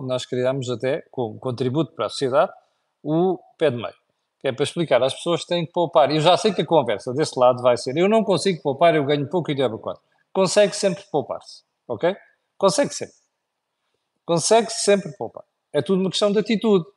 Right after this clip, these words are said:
Mas isso vai ser o tema do próximo pé de meia, na próxima segunda-feira, às doze. O que é que eu gostava de dizer sobre a poupança? Para você ter uma ideia, quando se diz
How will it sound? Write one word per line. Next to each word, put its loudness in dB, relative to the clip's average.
Mas -4
isso 0
vai 6
ser 0
o -6
tema 0
do -6
próximo -2
pé -2
de -10
meia, -4
na -10
próxima -6
segunda-feira, -8
às -8
doze. -20
O -8
que 2
é 2
que 0
eu 2
gostava 2
de 0
dizer 0
sobre 0
a 0
poupança? -8
Para 0
você 2
ter 0
uma 0
ideia, 2
quando 0
se -8
diz -2